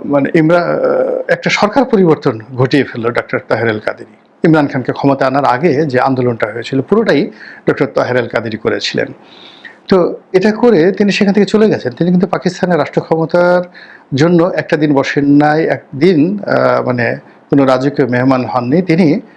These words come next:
মুসলিম মিল্লাতের উপকারে তিনি পাকিস্তানে এসে কাজকর্ম সেরে আবার তিনি তার যে কর্মস্থল কানাডাতে ফিরে চলে গেছেন। তো কি হয়েছে? আহ, এরপরে পাকিস্তানের আরও কয়েকজন, আহ, ইসলামী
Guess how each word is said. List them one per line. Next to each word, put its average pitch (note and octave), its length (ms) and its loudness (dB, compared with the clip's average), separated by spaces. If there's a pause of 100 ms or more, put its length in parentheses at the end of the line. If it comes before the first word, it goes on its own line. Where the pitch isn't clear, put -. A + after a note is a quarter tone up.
(280)
মুসলিম G3 380 2
মিল্লাতের C3 500 2
উপকারে C3+ 460 0
তিনি C3 300 -2
পাকিস্তানে C3+ 520 -2
এসে G#3 300 0 (220)
কাজকর্ম C#3 400 -2
সেরে A#3 220 0
আবার G#3 180 2
তিনি F3 180 0
তার D3 240 -2 (440)
যে C3 120 2
কর্মস্থল C3 460 -2
কানাডাতে A#2+ 540 -2 (200)
ফিরে C3+ 240 0
চলে G#2+ 260 -4
গেছেন। G#2 280 -6 (1080)
তো - 280 0 (220)
কি A#3 120 4
হয়েছে? A#2+ 460 -4
আহ, - 1400 -6
এরপরে G#3+ 280 2
পাকিস্তানের F#3+ 520 -2
আরও F3+ 160 2
কয়েকজন, C#3 540 -2 (140)
আহ, C3+ 220 -2
ইসলামী C3 460 0